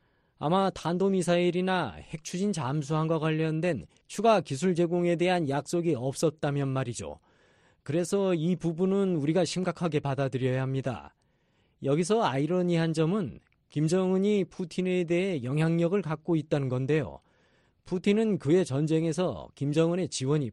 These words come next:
필요합니다. 그리고 이것이 반영된 거죠. 그리고 우리는 여기에 추가 기술 이전이 있을 수 있다는 대가를 예상해야 합니다.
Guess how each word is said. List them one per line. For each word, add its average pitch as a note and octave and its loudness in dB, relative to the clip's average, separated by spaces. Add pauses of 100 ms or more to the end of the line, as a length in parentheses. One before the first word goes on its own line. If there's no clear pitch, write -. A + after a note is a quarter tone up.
필요합니다. B2+ -6 (600)
그리고 F3+ 4
이것이 F#3+ 2
반영된 D3 0
거죠. C#3 -2 (720)
그리고 F3 2
우리는 G#3+ 0
여기에 F3 0
추가 F#3+ -2
기술 G3 -4
이전이 F3 0
있을 C#3 -4
수 - -8
있다는 E3 -2
대가를 C3 -2
예상해야 C#3+ -2
합니다. A2+ -8